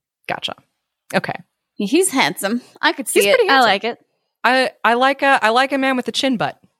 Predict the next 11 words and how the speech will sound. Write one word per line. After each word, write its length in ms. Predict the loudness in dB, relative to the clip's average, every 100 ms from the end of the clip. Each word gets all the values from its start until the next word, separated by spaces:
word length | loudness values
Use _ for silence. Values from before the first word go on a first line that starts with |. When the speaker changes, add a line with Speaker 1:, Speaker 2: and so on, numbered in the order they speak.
| _ _ -8
Speaker 2:
Okay, 280 | -4 -4 -4
we've 180 | -4
decided 480 | -4 0 2 2 0
it's 140 | -6 -2
Aaron 240 | 2 4
Eckhart. 400 | 4 0 0 -2 -2 -4
Speaker 1:
It's 160 | 0 2
Aaron 280 | 4 4
Eckhart. 380 | 2 -2 -4 -4 -2
It's 160 | -2
the, 180 | 0 0